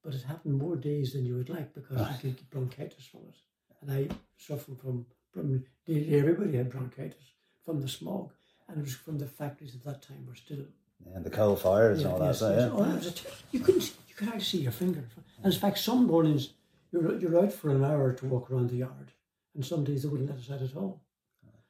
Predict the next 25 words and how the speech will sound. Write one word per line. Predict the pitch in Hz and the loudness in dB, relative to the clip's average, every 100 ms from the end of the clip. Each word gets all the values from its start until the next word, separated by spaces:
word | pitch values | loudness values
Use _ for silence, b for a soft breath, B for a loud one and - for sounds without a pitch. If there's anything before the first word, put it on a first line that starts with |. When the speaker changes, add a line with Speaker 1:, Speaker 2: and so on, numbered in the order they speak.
| _ | _
Speaker 1:
But | - | 2
all | 170 196 | 4 4
the | - | 2
days | 156 131 | 2 4
they | |
would | 143 147 | 2 0
let | 131 | -2
us | 120 | -2
out, | 135 - | -4 -4
and | 143 | -4
you | 127 | -4
sort | 175 135 | -8 -12
of | |
think, | 143 143 | -10 -10
Well, | 156 143 - _ _ _ _ _ - | -10 -10 -16 _ _ _ _ _ -16
it's, | 127 120 | -14 -10
it's, | - - - 285 | -10 -10 -18 -18
it's, | 143 - - | -16 -16 -16
it's | 226 - | -16 -4
worse | 160 156 151 | 0 0 0
than | 139 | -2
they | 139 | 0
think | 151 165 | -2 -2
it | - | -4
is. | 147 123 | -4 -6